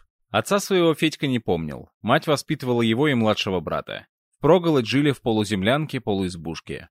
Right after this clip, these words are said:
Мальчишка трудолюбивым рос, сметливым, сообразительным,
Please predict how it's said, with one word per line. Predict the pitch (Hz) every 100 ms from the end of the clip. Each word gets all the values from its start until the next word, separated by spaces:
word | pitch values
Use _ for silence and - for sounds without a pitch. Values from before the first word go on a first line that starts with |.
| _
Мальчишка | 120 151 175 220 143
трудолюбивым | 123 110 104 98 120 160 131
рос, | 123 117 - -
сметливым, | - 123 107 110 131 131 117
сообразительным, | 117 110 101 107 98 147 139 120 113